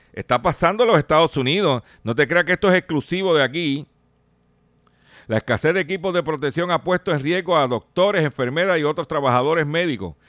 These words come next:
que trabajan en la primera línea. En Montgomery, Alabama, y algunos estados y ciudades de Estados Unidos,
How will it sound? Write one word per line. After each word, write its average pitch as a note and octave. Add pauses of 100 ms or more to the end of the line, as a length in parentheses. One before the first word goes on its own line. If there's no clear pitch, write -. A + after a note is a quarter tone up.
(200)
que A#2+
trabajan B2+
en D#3+
la C#3+
primera C#3
línea. C3+ (300)
En G#2
Montgomery, D3+
Alabama, D#3+ (280)
y -
algunos D3
estados E3+
y E3
ciudades D#3
de D#3+
Estados D#3+
Unidos, D#3